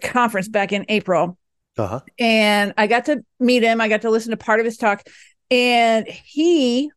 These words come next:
Speaker 1: orchestrated an eight hundred and thirty-four thousand dollar fraud scheme.
Speaker 2: He actually ran this
Speaker 1: He ran it.
Speaker 2: eight hundred and thirty-four thousand dollar fraud.
Speaker 1: He ran it by himself.
Speaker 2: Okay.
Speaker 1: Yeah. And he was working really hard,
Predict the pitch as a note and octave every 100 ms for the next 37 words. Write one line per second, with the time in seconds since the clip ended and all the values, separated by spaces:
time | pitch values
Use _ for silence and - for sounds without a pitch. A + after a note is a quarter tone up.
0 | _ A#3+ C4 C#4 C#4 - G#3+ G3+ F3 E3+
1 | G#3 A3 _ _ G#3 G#3 A#3 C4 A#3+ C4
2 | B3+ A#3+ G#3+ G3+ A3+ A3 A3 A3 A3 G3+
3 | - G#3 G#3 G3+ G#3 F#3+ F#3 F3 F3 F3
4 | E3+ E3+ D#3 D#3+ G#2+ D3 _ _ _ _
5 | _ - _ _ _ _ - D3 C3+ A#2+
6 | C3 - A#2 G#2 F2 E2+ C3 D3 C3 F2+
7 | - - - - - B2 C#4 A#3 A3+ D4
8 | D3+ A#2+ - A2+ A2 G#2+ G2+ G2 G2 F#2
9 | F#2 D2+ - - - B3 C4 C#4 - E3
10 | A3 A#3 A3+ A#3 G#3+ - G#3 F#3 - -
11 | - _ _ - - F2 C3 _ _ -
12 | A3+ - - B3 D4+ F4 B3+ D#4+ E4+ C#4
13 | C4 C4+ G#3